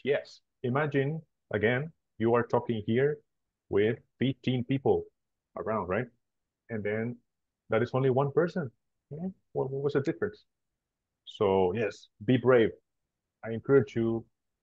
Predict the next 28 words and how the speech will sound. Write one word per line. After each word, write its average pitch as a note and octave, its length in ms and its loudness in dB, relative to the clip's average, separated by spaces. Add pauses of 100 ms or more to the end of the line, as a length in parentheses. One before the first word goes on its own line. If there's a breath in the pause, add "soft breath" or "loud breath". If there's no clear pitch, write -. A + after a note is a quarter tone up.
use B2 260 2
the A#2 80 2
language. A2 480 -2 (880)
It, G#2+ 200 -8
it, A2+ 120 -8
it's A#2 160 -8
great. A2 280 2 (400)
When A2+ 200 0
you G#2+ 80 -2
speak, - 300 -2 (760)
uh, A2 360 -4
a B2+ 120 -2 (220)
foreign C3+ 240 0
language D3+ 400 -2
to A3 100 2
a D#3 60 2
person, B2+ 540 0 (580)
it's G2 380 -6
to G#2+ 260 4
their, D#3 300 4
their C3+ 340 4
language, A2 520 -4 (680)
it, - 180 -4 (260)
it, A2 180 -8 (220)
it B2 160 -4
feels C#3 240 2
very B2 240 6
nice G#2 420 -4